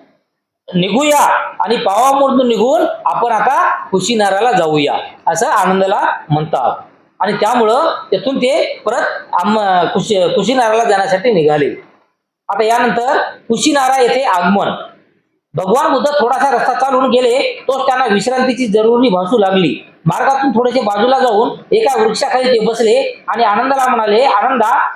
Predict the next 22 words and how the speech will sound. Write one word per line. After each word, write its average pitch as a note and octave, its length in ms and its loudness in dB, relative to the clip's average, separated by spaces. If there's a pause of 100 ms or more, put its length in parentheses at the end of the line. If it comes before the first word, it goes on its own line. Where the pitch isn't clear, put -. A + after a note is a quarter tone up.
(120)
वस्त्राची B3+ 440 0
घडी G#3 240 2
करून B3+ 320 0
माझ्याकरता A#3+ 520 0
बिछाईत G3+ 340 -4
कर, B3 320 0 (280)
मी A3 220 0
थकलो C#4 240 0
आहे, A#3+ 340 2
काही G#3+ 480 -2
काळ B3+ 200 0
विश्रांतीची A3 600 0
मला A3 180 2
गरज G3 340 2
आहे." C#3+ 400 0 (340)
आणि A#3 460 -2 (360)
जे F3 80 -6
काही G3+ 240 0
जेवण F#3 400 0 (160)
अजीर्ण F#3+ 400 2
झालं F#3 240 2
होतं F3+ 380 0